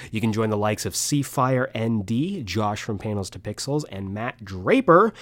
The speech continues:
who have all contributed their five-star reviews, and I have read them all out here. So thank you very much, gentlemen. Appreciate that, and I can't wait to read more,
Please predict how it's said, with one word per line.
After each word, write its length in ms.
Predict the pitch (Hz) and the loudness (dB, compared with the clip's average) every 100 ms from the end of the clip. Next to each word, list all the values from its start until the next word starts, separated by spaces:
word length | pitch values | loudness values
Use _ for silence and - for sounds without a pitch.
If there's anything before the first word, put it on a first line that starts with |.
| - - | -12 2
who 80 | 127 | 2
have 100 | - | 4
all 260 | 156 165 | 6 6
contributed 800 | - 139 - 135 127 123 123 120 | 4 0 2 0 2 2 2 0
their 280 | 110 110 113 | -2 0 0
five-star 560 | - 117 107 - 107 107 | -2 -2 -2 -4 -2 -2
reviews, 480 | 98 90 101 98 98 | -2 -4 -2 -2 -2
and 100 | 95 | -4
I 120 | 95 | -6
have 120 | 87 | -6
read 240 | 90 95 | -6 -6
them 160 | 92 98 - | -6 -8 -6
all 180 | 92 92 | -8 -8
out 200 | 95 90 | -8 -8
here. 340 | - 123 131 | -2 0 0
So 160 | 131 90 | -2 -8
thank 300 | - 107 101 | -6 -6 -6
you 80 | |
very 420 | 87 90 127 180 170 | -10 -4 4 6 6
much, 320 | 156 151 - | 6 2 -4
gentlemen. 460 | 147 147 156 156 151 - - - | -2 2 4 2 0 -12 -18 -6
Appreciate 560 | - 151 - 147 147 | 2 4 4 2 2
that, 260 | - 147 143 | 2 0 0
and 100 | 113 | 0
I 80 | 110 | 0
can't 360 | 104 - 131 - | -2 -2 -2 0
wait 200 | 127 123 | -2 0
to 120 | 117 | -2
read 300 | 110 120 113 | 0 0 0
more, 600 | 92 98 113 117 117 110 | 0 2 4 4 4 2